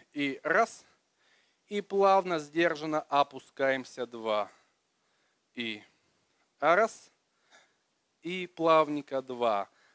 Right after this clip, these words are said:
Кому больно делать эти движения, вы можете просто посидеть. Вы можете просто посидеть на ногах, вот в этой позиции,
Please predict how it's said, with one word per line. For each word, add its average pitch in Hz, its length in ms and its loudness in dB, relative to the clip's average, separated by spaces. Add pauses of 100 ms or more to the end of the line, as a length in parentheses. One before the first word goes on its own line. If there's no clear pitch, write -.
(160)
Кому 226 340 2
больно 165 400 2
делать 190 360 0
эти 196 220 -4
движения, 160 800 -2 (640)
вы 185 80 -2
можете 202 360 0
просто 196 480 2
посидеть. 151 800 -6 (2750)
Вы 180 100 2
можете 202 380 2
просто 196 360 0
посидеть 156 540 -6
на 160 200 0
ногах, 147 440 -2
вот 156 160 -10
в 156 100 -2
этой 170 220 4
позиции, 123 800 -8